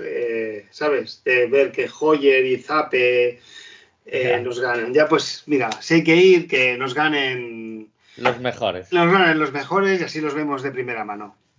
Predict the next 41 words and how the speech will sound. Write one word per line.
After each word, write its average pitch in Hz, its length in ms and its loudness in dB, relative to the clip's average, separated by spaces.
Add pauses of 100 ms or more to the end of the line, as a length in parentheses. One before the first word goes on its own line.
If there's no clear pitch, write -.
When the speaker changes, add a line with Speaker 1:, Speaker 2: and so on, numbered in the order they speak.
(300)
Speaker 2:
Bueno. 95 280 -8 (520)
Y, 165 340 0
y 165 40 2
de 156 120 6
paso 175 260 4
hablamos 165 400 4
con 143 200 -2
Dan 139 180 -4
Quinn. 131 240 -2
Oye, 156 220 -4
Dan, 143 500 -2 (680)
el 120 120 -8
año 143 220 -4
que 160 120 2
viene, 156 880 -2
¿te 147 120 -8
parece? 143 580 -2 (480)
<laughs> - 760 -2 (320)
Eh, 135 160 -4
nos 147 140 -2
Speaker 1:
Y 190 80 6
este, 180 160 2
Speaker 2:
entrevistamos, 170 460 4
Speaker 1:
este, 151 120 -2
Speaker 2:
¿eh? - 40 -2
Speaker 1:
sí, 165 140 -6
sí, 151 40 -4
no, 175 140 0
no 190 100 4
he 202 40 4
querido 226 180 2
sacarlo, 208 400 0
pero 185 100 4
este 185 160 -4
es 185 60 -6
el 185 100 0
que 175 80 -2
tengo 160 220 0
yo 151 160 0
en, 131 320 -6
en 113 380 -12